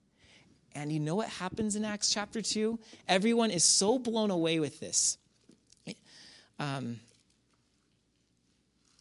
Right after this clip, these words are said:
it says that there were certain people gathered there. Acts two, when the day of Pentecost arrived,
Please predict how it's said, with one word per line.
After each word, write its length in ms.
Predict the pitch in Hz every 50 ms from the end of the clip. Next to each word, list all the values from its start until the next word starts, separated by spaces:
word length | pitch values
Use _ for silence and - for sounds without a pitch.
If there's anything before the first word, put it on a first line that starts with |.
| _ _ _ _ _ _ _ _ _ _ _ _ _ _ _ _ _ _ _ _ _ _ _ _ _ _ _ _ _ _ _ _ _ _ _ _ _ _ _ _ - - - - - _ _ _ _
it 100 | - 170
says 220 | - - 220 240 233
that 160 | 233 196 190
there 120 | 208 185
were 100 | 170 156
certain 340 | 143 - - 226 220 240 220
people 480 | - - - - 208 214 214 - 196 151
gathered 480 | 131 135 113 104 98 101 101 98 107
there. 300 | - - - - - - - - - - - _ - - - - _ - - _ - - _ _ _ _ - - - 165
Acts 240 | 226 247 - -
two, 240 | - - 254 254 214
when 200 | 165 156 180 196
the 80 | 202 185
day 320 | 170 160 190 233 254 330
of 160 | 294 214 -
Pentecost 680 | - 233 262 277 254 - - - 196 156 139 - - -
arrived, 600 | 147 147 165 175 156 127 127 - - - -